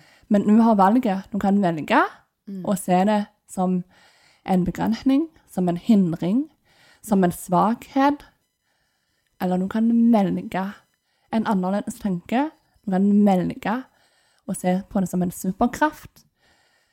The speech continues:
Speaker 1: som en styrke, og som veien til dette livet som må være noe mer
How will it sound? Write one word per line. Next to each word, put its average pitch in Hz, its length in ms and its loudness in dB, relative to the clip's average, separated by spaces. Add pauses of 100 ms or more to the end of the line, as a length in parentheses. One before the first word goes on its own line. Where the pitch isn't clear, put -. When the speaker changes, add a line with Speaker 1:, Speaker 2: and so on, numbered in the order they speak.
Speaker 1:
som 190 200 -2
en 170 80 -2
styrke, - 760 -4 (1300)
og 196 120 -2
som 196 380 -2
veien 185 640 0 (160)
til 190 300 2 (460)
dette 190 580 -4 (600)
livet 190 520 2
som 190 160 -2
må 175 140 4
være 175 200 4
noe 190 220 2
mer 185 240 0